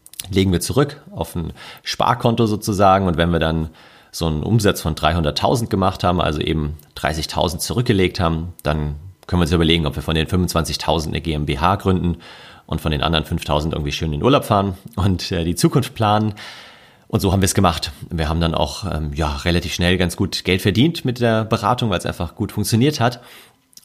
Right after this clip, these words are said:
Aber haben auf der anderen Seite auch gemerkt, dass es bei uns menschlich nicht funktioniert hat. Also wir hatten da einfach unterschiedliche Vorstellungen, wo es hingehen soll in Zukunft und, ähm, wie, ja, wie wir uns das vorstellen.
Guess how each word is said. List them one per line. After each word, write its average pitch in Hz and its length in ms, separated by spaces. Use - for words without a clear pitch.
Aber 107 500
haben 92 180
auf 87 80
der - 100
anderen 87 160
Seite 85 220
auch 87 80
gemerkt, 85 320
dass 87 80
es 85 100
bei 90 100
uns 95 140
menschlich 101 300
nicht 78 120
funktioniert 71 440
hat. - 300
Also 73 320
wir - 140
hatten 87 180
da 76 60
einfach 78 200
unterschiedliche 117 480
Vorstellungen, 110 640
wo 95 80
es 98 100
hingehen 120 340
soll 104 160
in 101 80
Zukunft 120 520
und, 85 380
ähm, 82 640
wie, 87 460
ja, 82 220
wie 90 100
wir 92 60
uns 90 120
das 90 140
vorstellen. 110 640